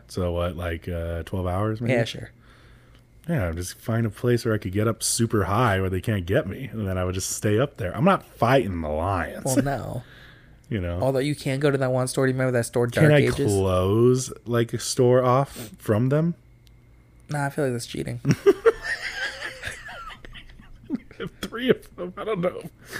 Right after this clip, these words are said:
Speaker 1: I don't know if three lions, they, they're probably gonna be able to bust in the cage eventually.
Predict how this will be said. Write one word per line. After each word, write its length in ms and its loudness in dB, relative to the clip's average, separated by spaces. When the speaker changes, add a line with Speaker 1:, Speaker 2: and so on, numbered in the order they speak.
Speaker 1:
I 60 0
don't 80 6
know 100 12
if 140 4
three 280 6
lions, 520 6
they, 140 0
they're 160 0
probably 260 4
gonna 120 2
be 100 6
able 120 6
to 60 2
bust 340 0
in 60 -4
the 80 -4
cage 320 0
eventually. 580 -2